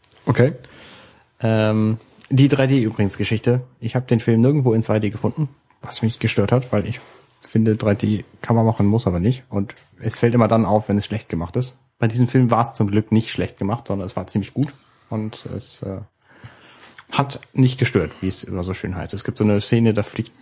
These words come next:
Speaker 2: fliegen, äh, Leute durch den Weltraum ohne Raumschiff. Ähm, und die sieht natürlich sehr nett aus in drei D. Aber man braucht's auch nicht.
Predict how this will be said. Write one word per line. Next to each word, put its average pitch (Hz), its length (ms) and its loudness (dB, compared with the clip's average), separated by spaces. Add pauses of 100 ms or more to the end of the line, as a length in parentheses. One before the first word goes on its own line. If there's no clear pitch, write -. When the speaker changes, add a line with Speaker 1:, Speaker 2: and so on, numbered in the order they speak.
Speaker 2:
fliegen, 110 500 0
äh, 101 360 -6 (100)
Leute 107 240 4
durch 107 160 0
den 95 100 -2
Weltraum 127 520 2 (520)
ohne 117 420 4 (140)
Raumschiff. 123 380 0 (680)
Ähm, 101 520 -6 (580)
und 113 180 2
die 107 100 4
sieht 95 180 -2
natürlich 90 260 0
sehr 90 120 -2
nett 90 180 -2
aus 73 180 -8
in 67 80 -8
drei - 140 -8
D. - 220 -12 (340)
Aber - 420 -12 (400)
man 92 100 -6
braucht's - 300 -4
auch 80 140 -10
nicht. - 240 -16